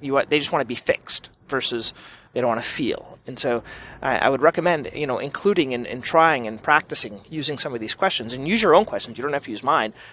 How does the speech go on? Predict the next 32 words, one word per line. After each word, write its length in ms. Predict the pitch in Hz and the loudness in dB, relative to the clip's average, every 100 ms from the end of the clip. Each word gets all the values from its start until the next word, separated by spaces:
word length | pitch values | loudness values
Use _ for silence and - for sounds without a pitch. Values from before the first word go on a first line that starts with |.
| - | -12
but 120 | 143 | -8
these 140 | 160 | -6
are 60 | 175 | -4
the 40 | 143 | 0
ones 220 | 143 135 | 0 0
that 100 | 123 | -2
have, 160 | 107 135 | 0 2
that 100 | 120 | 2
have 120 | 117 | 2
worked 200 | 123 - | 0 -2
for 120 | 113 | -6
me. 280 | 117 78 - - - - - - | -6 -8 -10 -18 -20 -20 -20 -20
Okay? 300 | - 117 127 - - - | -8 -4 -4 -8 -20 -10
Like, 100 | 123 | -2
how 120 | 147 | 2
does 160 | 139 135 | 2 2
this 120 | 131 | 0
affect 380 | 139 - 131 - | 0 2 0 -2
you? 300 | 127 127 127 _ _ - | -2 -2 -4 _ _ 0
Why 160 | 127 143 | 6 6
do 60 | |
you 80 | 135 | 6
want 200 | 131 123 | 2 0
treatment 440 | - 147 107 117 113 | -2 -6 -6 -6 -2
now? 500 | 127 120 117 117 - | 2 4 4 2 2
Why 160 | 123 135 | 4 6
is 120 | 135 | 4
it 80 | 120 | -4
important 400 | 123 151 120 110 | -4 -2 -2 -4
to 60 | |
get 140 | - 113 | -8 -8
treatment? 500 | - 123 107 113 | -6 -6 -6 -10